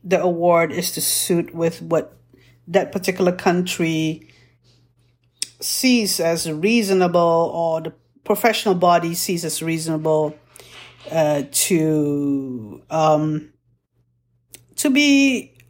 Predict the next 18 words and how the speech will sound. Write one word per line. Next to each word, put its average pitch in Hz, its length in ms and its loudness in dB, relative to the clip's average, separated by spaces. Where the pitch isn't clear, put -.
socially 214 600 2
responsible 170 1040 0
for - 340 -4
the 156 60 -8
community 175 880 -2
when 160 260 -4
they 156 140 -2
have 147 220 -4
this 143 280 -8
award 160 680 2
given 185 420 2
for, 151 960 0
for 156 160 -4
example, 156 420 -2
the 165 120 -4
Green 202 380 0
Building 160 320 2
Index. - 920 0